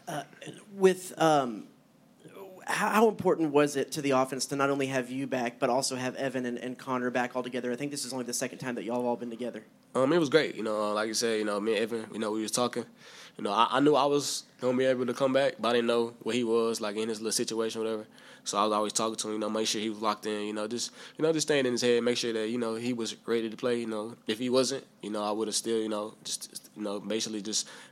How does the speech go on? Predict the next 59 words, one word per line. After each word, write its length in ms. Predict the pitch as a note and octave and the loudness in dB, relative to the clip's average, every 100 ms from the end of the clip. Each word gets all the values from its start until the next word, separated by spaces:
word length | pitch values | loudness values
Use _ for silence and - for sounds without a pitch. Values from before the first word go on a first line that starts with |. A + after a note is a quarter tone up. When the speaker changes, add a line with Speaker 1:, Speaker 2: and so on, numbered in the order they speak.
| - | -4
Speaker 2:
make 140 | A#2+ | 0
sure 200 | - C3 | 2 2
his, 220 | A#2+ A2+ | 2 0
his 100 | A#2 | 0
head 140 | A#2 A2 | 2 2
was 120 | G2 | 0
still 140 | G#2 | -4
in 60 | G2 | -6
the 80 | G2 | -6
game, 220 | G2 F#2 | -6 -6
obviously. 280 | F#2+ - - - | -8 -10 -14 -4
You 80 | A2 | 0
know, 180 | G#2 G#2 | 2 2
with 120 | G#2 | 0
Connor, 320 | - C3 B2+ B2+ - - - | 2 2 2 -4 -16 -16 -10
like 100 | G2+ | -6
you 60 | G#2+ | -2
said, 340 | A2+ A2 G#2 - - | 0 0 -4 -10 -18
he 160 | - A#2+ | -4 -2
had 240 | A2+ A2 | 0 0
an 140 | A2 G2 - - | -2 -4 -8 -2
incident 460 | A2 A2 A2+ A2+ - - - | 0 2 0 -2 -4 -14 -6
earlier 300 | G#2 G#2+ G#2 | -4 -2 -2
in 80 | G2+ | -2
the 60 | |
year. 240 | G2+ G#2 G#2 - - - - | -4 -4 -8 -16 -20 -18 -14
So, 140 | - B2+ | -6 2
babe, 140 | C#3+ | 4
I'm 120 | D3+ | 4
just 120 | D#3 A#2+ | 2 2
glad, 140 | B2 | 2
you 100 | B2 | 4
know, 140 | A#2+ | 2
we 100 | A#2+ | 4
all 160 | A#2+ A2+ | 2 2
on 80 | A2+ | 0
the 20 | |
same 220 | A2 A2 | -2 -2
page. 280 | G#2 A2 A2 | -2 -4 -2
You 60 | A2+ | -2
know, 140 | A2+ | -2
I 120 | G2+ | 0
always 340 | A2 A2 G#2 - - - | 2 0 -2 -6 -14 -4
be 120 | A#2 | 0
able, 280 | A2+ G#2 - | 2 0 -2
everybody 300 | A2 A#2 A2+ | 0 2 2
was 100 | A2 | 2
healthy 380 | A#2 A#2+ A2 G2+ | 2 0 -2 -8
and 320 | G2+ F#2+ G2 | -8 -10 -12
to 80 | - | -14
come 240 | - G#2 G2 | -10 -8 -8
and 100 | F#2+ | -8
finish 280 | G#2+ G#2 | -8 -8
the 80 | G2+ | -6
last 200 | G2+ G2 | -4 -4
game 160 | G2+ G2 | -6 -6
for 100 | G2 | -8
these 120 | F#2+ | -6
seniors. 380 | G#2 G2+ - | -6 -6 -10